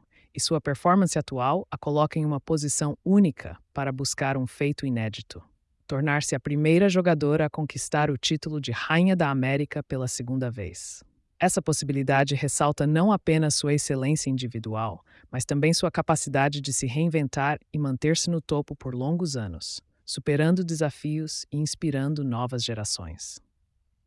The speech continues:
Aos quarenta anos, sua presença em campo é uma aula de inteligência tática, técnica refinada e resiliência física. Gabi Zanotti não é apenas uma artilheira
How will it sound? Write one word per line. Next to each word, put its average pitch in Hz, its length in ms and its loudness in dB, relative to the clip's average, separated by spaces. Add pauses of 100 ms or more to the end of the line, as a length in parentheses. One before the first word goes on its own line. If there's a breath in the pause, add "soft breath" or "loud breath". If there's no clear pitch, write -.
(100)
Aos 123 160 -2
quarenta 170 400 6
anos, 147 560 2
sua 240 200 2
presença 156 480 2
em 139 60 0
campo 160 540 -4
é 160 60 -2
uma 151 180 2
aula 185 260 4
de 165 100 0
inteligência 151 640 2
tática, - 580 -4 (360)
técnica 165 440 2
refinada 165 800 -2 (180)
e 151 60 -4
resiliência 139 720 -2
física. - 560 -10 (480)
Gabi 156 240 2
Zanotti 170 680 4
não 185 220 4
é 247 80 6
apenas 170 460 2
uma 139 160 0
artilheira 127 680 -2